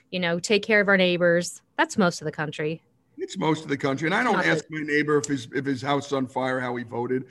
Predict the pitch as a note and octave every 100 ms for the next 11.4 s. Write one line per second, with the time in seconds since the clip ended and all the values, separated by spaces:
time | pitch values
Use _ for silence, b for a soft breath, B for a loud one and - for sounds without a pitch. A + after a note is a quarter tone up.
0 | b b D3 C#3+ D#3+ - - F#3+ F#3+ F3
1 | F3 F3+ D#3+ D3+ D#3 D3+ D3 C3+ C3+ B2
2 | B2 A#2+ B - D3+ - - F3 F3+ E3+
3 | - D3 D3 B2+ C3+ D3 D3 C#3+ C3+ C#3
4 | B2+ C3+ C3+ - C3 B2+ B2+ - B2+ A#2+
5 | A#2+ A#2+ B2 A2 - A#2+ D#3 - C#3 B
6 | B - G#4 A#4+ A#4+ A#4+ - B2 - B2
7 | C3 B2 B2+ A#2+ - A#2+ A2+ b b -
8 | C#3 C3 C#3+ C#3+ A#2 C#3 C3 B2+ A#2+ A#2+
9 | A#2+ A#2 A#2 C#3 F#3+ A4+ E4 F3 F3 E3+
10 | D3+ C#3 C3 - _ _ - E3+ G3+ E3+
11 | D3+ C#3+ C3+ C3+